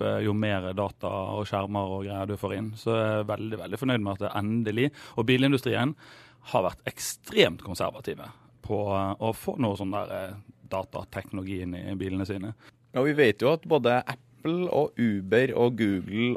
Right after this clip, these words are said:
Speaker 2: og Tesla, alle sammen jobber med selvkjørende biler, og alle sier at det her er på en måte, fremtiden kommer til å være programmert, eh,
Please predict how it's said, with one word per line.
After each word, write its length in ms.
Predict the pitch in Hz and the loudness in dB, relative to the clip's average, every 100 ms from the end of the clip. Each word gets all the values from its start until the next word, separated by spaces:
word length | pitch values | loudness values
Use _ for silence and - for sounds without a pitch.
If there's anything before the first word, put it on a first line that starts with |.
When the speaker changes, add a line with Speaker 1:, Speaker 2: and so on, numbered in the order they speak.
| - | 4
Speaker 2:
og 260 | 117 113 | 6 6
Tesla, 460 | 117 107 - 98 107 123 | 2 -6 -6 0 2 4
alle 240 | 120 104 | 2 2
sammen 280 | 107 104 101 | 0 -2 0
jobber 180 | 110 92 87 | -2 -2 -2
med 60 | |
selvkjørende 500 | 98 101 - 82 87 | 0 0 0 -4 -2
biler, 220 | 104 98 90 | 0 2 4
og 160 | 104 | 4
alle 120 | 101 82 | 4 -2
sier 360 | - 98 92 | -6 -6 -4
at 80 | 92 | -2
det 120 | 92 | 0
her 160 | 95 90 | 2 2
er 80 | 92 | 0
på 80 | 95 | -2
en 80 | |
måte, 180 | 90 85 - - - _ | -2 -4 -6 -16 -20 _
fremtiden 640 | - 123 113 104 90 92 | 0 2 2 2 4 4
kommer 180 | - 98 | 2 -2
til 120 | 92 | 0
å 100 | 87 | 2
være 340 | 95 92 92 95 | 4 2 0 -2
programmert, 560 | - 98 98 98 95 - _ | -2 -2 0 2 0 -4 _
eh, 260 | 98 92 98 | 0 2 4